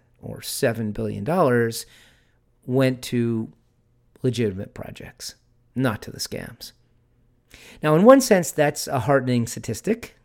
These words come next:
That's good, seventy percent, 'cause it means that only thirty percent of I C O investors got burned by scams. But it <laughs> also means that three billion dollars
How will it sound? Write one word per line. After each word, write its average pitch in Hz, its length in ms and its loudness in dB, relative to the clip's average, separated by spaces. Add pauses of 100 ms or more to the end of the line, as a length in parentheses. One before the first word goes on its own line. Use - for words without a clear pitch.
That's - 180 -14
good, 131 280 -2
seventy 107 320 -2
percent, 110 480 -8 (400)
'cause 123 360 0
it 120 400 2
means 117 400 -2
that 113 180 -4
only 113 280 -2
thirty 247 500 2
percent 117 440 -4
of 110 80 -4
I 113 120 2
C 113 220 -6
O 113 80 -4
investors 120 540 -6
got 117 300 -6
burned 110 280 -4
by 110 140 -6
scams. 180 960 -8 (640)
But 135 260 2
it 147 200 6
<laughs> 147 100 2
also 165 360 8
means 135 420 4
that 135 260 2
three 139 500 4
billion 131 600 4
dollars 170 1000 4